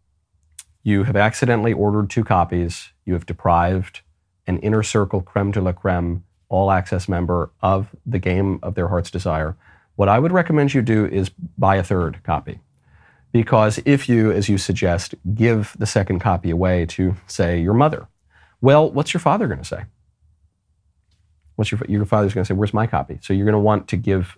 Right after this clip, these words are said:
an additional one to him. Maybe if you really wanna remedy it, I would order four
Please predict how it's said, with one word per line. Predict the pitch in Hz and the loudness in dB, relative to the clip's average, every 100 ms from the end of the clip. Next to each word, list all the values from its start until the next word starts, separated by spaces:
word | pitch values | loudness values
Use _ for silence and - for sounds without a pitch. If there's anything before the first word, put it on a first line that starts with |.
| _ 110 | _ -2
an | 95 | 0
additional | 98 - 95 | 0 0 -2
one | 90 90 87 | 0 -2 -2
to | |
him. | 95 95 67 - _ _ - - | -4 -4 -6 -14 _ _ -20 2
Maybe | 117 180 208 185 156 160 - _ _ _ _ - | 4 6 6 4 4 2 -4 _ _ _ _ -4
if | 123 | 2
you | 127 | 4
really | 120 180 | 6 6
wanna | 175 139 | 6 6
remedy | 104 95 92 92 | 4 4 4 2
it, | 92 | 2
I | 113 139 | 2 2
would | 160 | 4
order | 110 101 | 2 0
four | 92 - 113 113 110 107 | -2 0 2 4 4 2